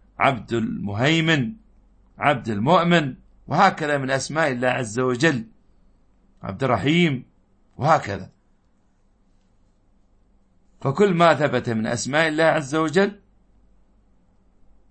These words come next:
يستحب التسمي بالتعبيد له. وأسماء الله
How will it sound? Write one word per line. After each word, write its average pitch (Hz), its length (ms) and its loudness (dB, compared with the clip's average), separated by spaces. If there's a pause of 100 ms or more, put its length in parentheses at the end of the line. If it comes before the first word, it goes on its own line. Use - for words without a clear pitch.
(160)
يستحب 127 680 -4
التسمي 143 1200 -4
بالتعبيد 131 840 0
له. 123 640 2 (1900)
وأسماء 147 460 0
الله 147 500 2